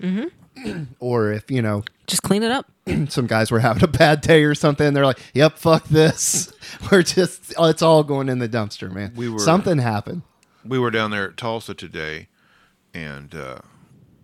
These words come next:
Speaker 3: if you've ever been to downtown, the north, we-, west, the northwest corner of downtown is where the Salvation Army is. And it just looks like,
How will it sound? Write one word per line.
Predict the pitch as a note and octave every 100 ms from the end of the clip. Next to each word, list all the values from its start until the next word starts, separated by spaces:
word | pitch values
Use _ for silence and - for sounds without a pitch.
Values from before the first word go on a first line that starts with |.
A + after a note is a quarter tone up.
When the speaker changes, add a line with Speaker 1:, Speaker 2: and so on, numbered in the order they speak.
| _ _ _ _ _ _ _ _ _ _ _ _ _ _
Speaker 3:
if | -
you've | A#2+
ever | A#2+ A2
been | F2+ F#2+ F#2 E2+ D#2 C#2
to | -
downtown, | D#2 F#2+ F2+ E2 F#2+ E2 D#2
the |
north, | E2 F2+ F2 E2+ - - - _ _ _ _
we-, | D2+ C2 B1 C2 C#2 F2 G2+ G2+ E2+
west, | F#2 G#2 A2 - -
the |
northwest | F#2+ G#2+ F#2 G2 G2 -
corner | - F#2 E2
of | D#2+
downtown | F2+ E2+ F2 F#2 F2 E2
is | D2+
where | F2+
the | D#2
Salvation | - D#2+ D2 D2+ D#2+
Army | D#2 D2 B1+
is. | B1 G#1+ A1 - _ _ _ _ - _ _ _ _ _ _ _
And | A2+ G#2+
it | A2 A2
just | F#2+ G2 F2+ -
looks | F2 F#2 F2 - -
like, | E2+ E2 D2+ _